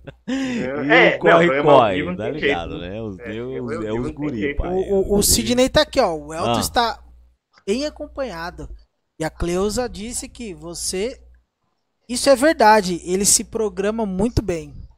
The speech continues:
Speaker 2: Nossa,
Speaker 1: Não.
Speaker 2: quem conhece.
Speaker 1: Não, justamente, né, gente? Você precisa. Não, mas isso não é só pro programa, pro, pro, pro, para o programa, não.
Speaker 2: É
Speaker 1: Acho
Speaker 2: na
Speaker 1: que na
Speaker 2: vida.
Speaker 1: vida, né?
Speaker 2: Aham.
Speaker 3: É.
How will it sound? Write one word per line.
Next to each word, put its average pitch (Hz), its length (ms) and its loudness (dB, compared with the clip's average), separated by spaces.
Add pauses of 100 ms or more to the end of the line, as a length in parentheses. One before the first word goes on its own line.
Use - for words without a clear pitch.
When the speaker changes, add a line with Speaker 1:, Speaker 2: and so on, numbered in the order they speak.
(400)
Speaker 2:
Nossa, 76 520 -10
Speaker 1:
Não. 151 300 -2
Speaker 2:
quem 175 160 -10
conhece. 123 680 -10
Speaker 1:
Não, 415 140 -8
justamente, 269 560 -4
né, 277 140 -2
gente? 190 260 -2
Você 196 240 -6
precisa. 233 760 2
Não, 285 260 -10
mas 277 180 -2
isso 262 100 -16
não 285 80 -6
é 277 40 -6
só 277 140 -4
pro 277 160 -18
programa, 226 400 -4
pro, - 200 -12
pro, 190 140 -20
pro, 196 180 -16 (240)
para 220 240 2
o 220 60 2
programa, 196 480 0
não. 165 260 -6 (340)
Speaker 2:
É 92 60 -8
Speaker 1:
Acho 104 100 -6
Speaker 2:
na 110 40 -4
Speaker 1:
que 110 60 -4
na - 140 -2
Speaker 2:
vida. 104 100 -2
Speaker 1:
vida, - 220 -4
né? 247 220 -4 (280)
Speaker 2:
Aham. 160 320 -12
Speaker 3:
É. 139 220 -12